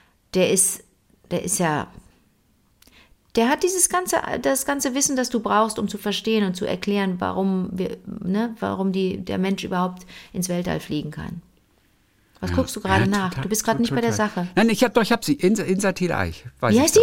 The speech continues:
Speaker 2: doch. Insa hab ich schon vorhin. Insa Thiele Eich.
Speaker 1: Thiele Eich?
Speaker 2: Ja,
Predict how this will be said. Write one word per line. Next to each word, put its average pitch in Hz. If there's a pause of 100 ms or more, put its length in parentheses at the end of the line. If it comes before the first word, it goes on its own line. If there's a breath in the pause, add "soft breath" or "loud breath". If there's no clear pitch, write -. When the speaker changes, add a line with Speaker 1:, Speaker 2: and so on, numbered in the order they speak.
(120)
Speaker 2:
doch. -
Insa 135
hab 139
ich 131
schon 120
vorhin. - (320 loud breath)
Insa 202 (180)
Thiele 170
Eich. - (160)
Speaker 1:
Thiele 349
Eich? 190
Speaker 2:
Ja, 302